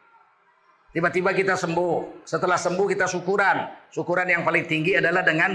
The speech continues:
berpuasa. Atau sedekah. Panggil anak yatim tiga puluh orang, kita potong ayam, kita kasih makan. "Bapak bersyukur, Nak, sudah sebulan sakit,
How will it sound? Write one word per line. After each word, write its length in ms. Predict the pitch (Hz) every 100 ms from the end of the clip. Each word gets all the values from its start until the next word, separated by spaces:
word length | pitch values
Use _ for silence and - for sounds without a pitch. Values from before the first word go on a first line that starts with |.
| 165
berpuasa. 1400 | 156 156 196 208 - - - - - - - - - -
Atau 160 | - 214
sedekah. 720 | 240 262 269 285 285 285 - - _ _ _ _ _ _ _ _
Panggil 320 | - 151 175 196
anak 240 | 190 190
yatim 480 | 190 190 202 196 175
tiga 160 | 175
puluh 240 | 175 185 190
orang, 160 | 202
kita 240 | 202 165 139
potong 320 | 156 190 190
ayam, 480 | 190 196 202 165 -
kita 160 | 131
kasih 240 | 135 156 175
makan. 560 | 180 180 190 180 165 - - - _
"Bapak 320 | - 139 170 151
bersyukur, 480 | 147 160 143 165
Nak, 480 | 147 156 165 - -
sudah 240 | - 147 -
sebulan 400 | 139 143 147 151
sakit, 480 | 135 131 160 165